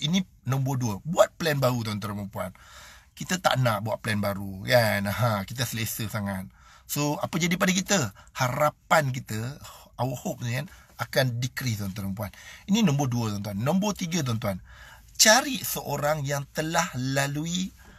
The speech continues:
apa yang kita sedang buat hari ini. Tuan dan puan, um, beberapa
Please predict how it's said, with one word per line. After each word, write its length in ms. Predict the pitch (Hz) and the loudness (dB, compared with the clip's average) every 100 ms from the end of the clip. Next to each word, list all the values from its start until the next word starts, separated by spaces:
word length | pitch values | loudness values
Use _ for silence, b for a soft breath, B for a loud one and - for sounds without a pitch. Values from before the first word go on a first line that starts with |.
| B B B - - | B B B -20 0
apa 400 | 160 - 226 208 | 2 2 0 4
yang 240 | 151 139 | 4 4
kita 280 | 160 135 160 | -2 -2 -2
sedang 320 | - 139 135 | -2 0 0
buat 160 | 135 147 | 2 2
hari 320 | 113 113 104 | 2 0 0
ini. 160 | 98 92 - b b b b | -2 -4 -10 b b b b
Tuan 160 | - 196 | 2 4
dan 80 | 185 | 4
puan, 320 | 117 110 135 - - | 2 0 -2 -12 -8
um, 640 | - 120 120 120 120 113 120 b b - - b b b b b b - - - - - - - - - - | 4 6 6 4 2 -2 -6 b b -20 -20 b b b b b b -20 -20 -20 -20 -20 -20 -20 -20 -12 -4
beberapa 840 | 147 160 180 - 202 190 180 175 | 0 2 2 0 0 2 0 -4